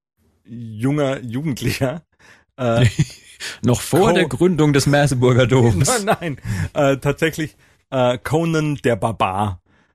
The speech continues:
Speaker 1: äh, auf V-H-S-Tape sehen durfte. Und
Speaker 2: Basil Polidouris.
Speaker 1: Polidorius
Speaker 2: Oder
Speaker 1: oder Polidouris.
Speaker 2: Basil.
Speaker 1: Basil.
Speaker 2: Äh, war ja in den U S A geboren, glaub ich, der alte Grieche.
Speaker 1: Der alte Grieche. Das war,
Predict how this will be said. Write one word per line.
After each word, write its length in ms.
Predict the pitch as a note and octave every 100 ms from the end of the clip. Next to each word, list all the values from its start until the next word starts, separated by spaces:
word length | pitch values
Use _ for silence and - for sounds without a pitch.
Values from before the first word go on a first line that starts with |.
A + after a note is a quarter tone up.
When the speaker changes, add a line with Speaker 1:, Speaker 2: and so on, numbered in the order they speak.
| _
Speaker 1:
äh, 400 | - A#2+ A2 A2 A2 -
auf 200 | A#2 -
V-H-S-Tape 880 | B2 A2+ G#2 - B2 - - A#2 F#2+
sehen 280 | - A2 G2+
durfte. 420 | G#2 G#2 - G#2+ _ _ _ _ _ _
Und 140 | A#2+
Speaker 2:
Basil 440 | A#2+ B2+ C#3 C3+ C3 -
Polidouris. 760 | - B2+ B2+ A2+ B2+ B2 G#2+ -
Speaker 1:
Polidorius 640 | A2+ G2+ G2 G#2+ F#2+ -
Speaker 2:
Oder 140 | A2
Speaker 1:
oder 40 | G#2+
Polidouris. 320 | - B2 -
Speaker 2:
Basil. 300 | B2+ A2 F#2 - -
Speaker 1:
Basil. 320 | G2+ G2 G#2 F2+
Speaker 2:
Äh, 80 | A2
war 100 | A2+
ja 100 | A#2
in 100 | G#2
den 80 | A2
U 20 |
S 80 | A2
A 100 | A2
geboren, 380 | G#2 G2+ G#2+ F#2+
glaub 200 | D#2 E2
ich, 80 | -
der 120 | F2+
alte 160 | F2+ -
Grieche. 320 | G2 F#2 F2+
Speaker 1:
Der 220 | B2 A#2
alte 260 | A2+ G#2 A2+
Grieche. 440 | G2+ G2 - G#2+
Das 260 | A2 B2+ C#3
war, 460 | C3 B2+ B2 A#2+